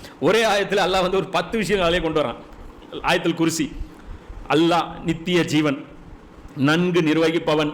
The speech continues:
அவனை தவிர வேறு இறைவன் இல்லை, அவன் தூங்குவதும் இல்லை, மேலும்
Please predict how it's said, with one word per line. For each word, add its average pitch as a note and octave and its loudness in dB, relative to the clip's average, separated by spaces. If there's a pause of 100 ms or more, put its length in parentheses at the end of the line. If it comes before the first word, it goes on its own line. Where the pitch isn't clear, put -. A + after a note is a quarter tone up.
(100)
அவனை D#3 0
தவிர D#3+ 2
வேறு D3 2
இறைவன் E3 2
இல்லை, D3+ 0
அவன் C#3+ -2
தூங்குவதும் E3 2
இல்லை, D3 2 (260)
மேலும் E3 2